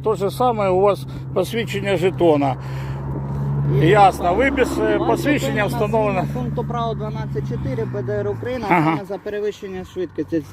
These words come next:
Speaker 2: То, що саме в населеному пункті Волохів Яр ви рух-, рухалися зі швидкістю, щас конкретно скажу, дев'яносто п'ять кілометрів за годину. Це є
Speaker 1: Ага.
Speaker 2: порушення пункту права дванадцять чотири Б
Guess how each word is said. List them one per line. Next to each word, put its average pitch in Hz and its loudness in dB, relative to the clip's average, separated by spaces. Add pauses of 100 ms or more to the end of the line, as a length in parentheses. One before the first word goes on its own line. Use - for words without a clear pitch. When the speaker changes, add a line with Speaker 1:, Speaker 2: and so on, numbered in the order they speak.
(160)
Speaker 2:
То, 208 -2
що 196 -8
саме 190 -6
в 175 -4
населеному 190 -4
пункті 196 -4
Волохів 185 -4
Яр 240 -6
ви 180 -2
рух-, 180 -4
рухалися 170 -2
зі 170 -2
швидкістю, 196 -8 (1120)
щас 135 -4 (120)
конкретно 135 -2
скажу, 220 -2
дев'яносто 165 -2
п'ять 139 -6
кілометрів 143 -2
за 143 -4
годину. 123 -8
Це 190 -4
є 196 4
Speaker 1:
Ага. 131 2
Speaker 2:
порушення 156 -4
пункту 180 -10
права 240 -8
дванадцять 180 -4 (100)
чотири 208 0
Б - -4